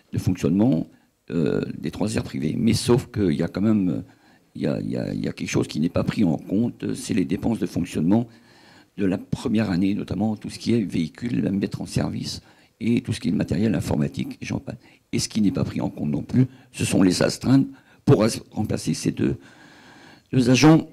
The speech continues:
à temps plein. Donc j'ai fait une petite, euh, une petite enquête à ce sujet, puisque j'ai, aujourd'hui je,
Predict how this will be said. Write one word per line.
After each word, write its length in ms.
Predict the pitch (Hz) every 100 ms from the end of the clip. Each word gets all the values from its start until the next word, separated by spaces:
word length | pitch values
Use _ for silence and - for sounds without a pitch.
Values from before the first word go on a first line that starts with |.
| -
à 60 |
temps 160 | - 147
plein. 240 | 113 104 - - _ _ _ _ _ _ - _ -
Donc 240 | 151 139
j'ai 140 | 139
fait 360 | 147 180 143 - - - _ -
une 160 | 123
petite, 480 | - - - 127 -
euh, 160 | 73 - - _ _ _ _ -
une 100 | -
petite 260 | - 143
enquête 260 | 113 131 143
à 60 | 113
ce 160 | 110
sujet, 340 | 104 110 156 170
puisque 280 | - 120
j'ai, 120 | 110 -
aujourd'hui 460 | 90 104 104 127
je, 240 | 104 95